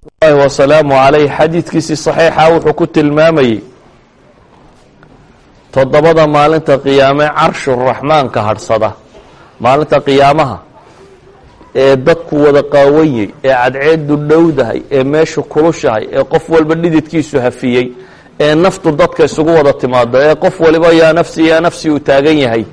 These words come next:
ayaa sariirta boqortooyada ee Alle subxaana wa tacaala carshigiisa, carshigaa hadhkiisa,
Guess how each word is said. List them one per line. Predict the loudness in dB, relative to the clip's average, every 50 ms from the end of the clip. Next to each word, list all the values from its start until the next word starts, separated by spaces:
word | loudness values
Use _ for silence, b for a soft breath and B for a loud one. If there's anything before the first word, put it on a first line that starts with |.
| -18 -20 -20 _ -20 -20 -20 _ _ _ _ _ _ _ _ _ b b b b b b _ _ -2
ayaa | 0 2 4 2 2
sariirta | 2 0 0 0 2 2 0 0 0 -2
boqortooyada | -2 -2 -2 -2 -2 -2 0 0 2 2 2 2 2 2
ee | 2
Alle | 2 2 2 2 0 0
subxaana | -2 -4 -10 -8 -4 0 0 0 2 0
wa | -2 -2
tacaala | -2 -2 0 2 2 2 2 2 0
carshigiisa, | 0 0 0 -2 -2 -4 -2 -2 -2 -4 -6 -8 -20 -20 -20 _ _ _ _ -20 b b b b b b b b b b b b
carshigaa | -2 -2 -2 -2 -4 -2 -2 0 2 2 2 2
hadhkiisa, | 2 2 0 0 -2 -2 -4 -2 -2 -2 -4 -6 -10